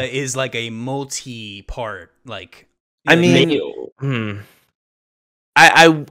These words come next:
Speaker 3: I, I, I can't see them making a third game because they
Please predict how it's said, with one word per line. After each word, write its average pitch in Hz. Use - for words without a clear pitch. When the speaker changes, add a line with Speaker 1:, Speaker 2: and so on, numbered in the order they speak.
Speaker 3:
I, 170
I, -
I 143
can't 233
see 226
them 185
making 165
a 139
third 135
game 131
because 120
they 127